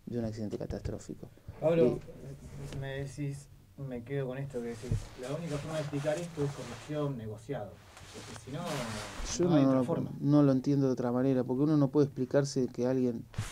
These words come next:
Speaker 1: que esté pensando seriamente, eh, gaste esos dineros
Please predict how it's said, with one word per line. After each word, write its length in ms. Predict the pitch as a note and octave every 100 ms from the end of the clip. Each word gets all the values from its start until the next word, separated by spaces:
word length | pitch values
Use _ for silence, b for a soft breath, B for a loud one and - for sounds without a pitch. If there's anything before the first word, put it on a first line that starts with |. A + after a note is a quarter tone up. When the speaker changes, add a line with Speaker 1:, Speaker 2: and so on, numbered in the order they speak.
| B B -
Speaker 1:
que 120 | B2
esté 160 | A2+ B2+
pensando 720 | B2 A#2 B2+ B2+ B2+ A2+ A2+
seriamente, 800 | - B2+ A#2+ A#2+ B2+ B2+ C3 C#3+ b b b b b -
eh, 180 | - A#2+
gaste 500 | C#3 C#3 - B2 A#2+
esos 200 | A#2+ A#2
dineros 600 | A#2 B2 B2 C3+ C#3+